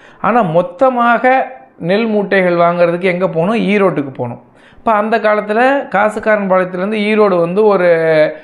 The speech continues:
முப்பது கிலோமீட்டர் வருதுன்னு வச்சுக்கோங்களேன். அந்த முப்பது கிலோமீட்டர் காடு தான், காட்டுக்குள்ள தான் பயணம் பண்ணி ஆகணும். இப்ப காசுக்காரன் பாளையத்துல வியாபாரம் பண்ணியிருக்காங்க,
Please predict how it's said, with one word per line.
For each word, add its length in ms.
முப்பது 400
கிலோமீட்டர் 420
வருதுன்னு 340
வச்சுக்கோங்களேன். 600
அந்த 340
முப்பது 560
கிலோமீட்டர் 500
காடு 300
தான், 180
காட்டுக்குள்ள 440
தான் 140
பயணம் 280
பண்ணி 220
ஆகணும். 360
இப்ப 300
காசுக்காரன் 560
பாளையத்துல 220
வியாபாரம் 480
பண்ணியிருக்காங்க, 540